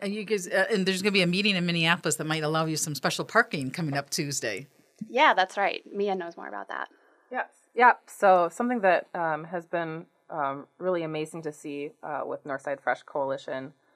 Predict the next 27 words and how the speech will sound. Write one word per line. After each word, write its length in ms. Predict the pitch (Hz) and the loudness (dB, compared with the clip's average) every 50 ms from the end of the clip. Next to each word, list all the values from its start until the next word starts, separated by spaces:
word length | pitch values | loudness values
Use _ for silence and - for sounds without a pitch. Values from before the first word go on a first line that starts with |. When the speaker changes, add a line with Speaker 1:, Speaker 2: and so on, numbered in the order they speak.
| _ _ _ - - | _ _ _ -10 -6
Speaker 3:
um, 340 | 147 143 139 135 131 139 151 | -4 -2 -2 -2 -4 -6 -8
which 220 | 147 147 - - | -8 -8 -6 -6
is 320 | 160 139 143 151 - - - - | -6 -6 -6 -10 -14 -14 -10 -6
a 380 | 160 143 135 135 139 135 - - | -4 -4 -2 -2 -2 -4 -6 -6
network 420 | - 170 170 - - 165 156 - - | -4 -2 -2 0 0 0 -2 -2 -2
that 140 | 160 143 143 | -2 -2 0
is 220 | 143 139 - - - - | -2 -4 -6 -10 -6 0
housed 380 | - 156 151 147 151 156 - - - | 2 4 4 2 0 -4 -8 -4 0
out 160 | - 147 147 | 0 2 2
of 80 | 143 - - | 2 0 -2
Appetite 380 | 156 165 - - - 139 - | -4 -4 -4 -6 -6 -6 -6
for 100 | - 156 | -6 -12
Change 460 | - - - 160 151 143 143 143 151 - | -10 -10 -10 -10 -8 -8 -8 -10 -10 -12
and 280 | 160 143 143 147 151 _ _ - | -12 -12 -12 -14 -16 _ _ -8
fiscally 400 | 165 156 - - 156 143 143 147 | -8 -8 -8 -8 -10 -10 -10 -12
sponsored 540 | - - - 147 143 139 139 - 135 143 - | -14 -8 -4 -2 -2 -2 -2 -4 -8 -6 -4
by 100 | 139 139 | -2 -2
Appetite 340 | 139 147 - - 180 170 - | -2 -4 -6 -10 -10 -8 -10
for 80 | 185 | -10
Change. 400 | 180 - 190 175 165 160 156 - _ _ _ _ _ _ _ _ _ _ - | -12 -10 -12 -10 -10 -10 -12 -14 _ _ _ _ _ _ _ _ _ _ -6
Um, 520 | 156 156 156 147 139 139 139 - 160 - - - | -4 -2 -2 -2 -4 -6 -8 -10 -14 -16 -16 -14
we 280 | 160 165 175 170 170 | -8 -4 -4 -4 -2
work 380 | 160 160 156 151 151 - - _ | 0 0 0 0 0 -4 -10 _
towards 420 | - - 175 170 143 143 - - | -6 -2 0 0 0 0 -2 -6
creating 420 | _ - - - 180 175 160 151 147 | _ -18 -8 -6 -6 -4 -4 -6 -2
collaborative 360 | - 151 147 151 135 123 - | -2 -2 -2 -2 -6 -8 -2
partnerships 800 | - 185 160 170 160 147 - - 165 131 - _ - - - | 0 0 0 0 -4 -8 -4 -2 -2 -2 -2 _ -20 -20 -20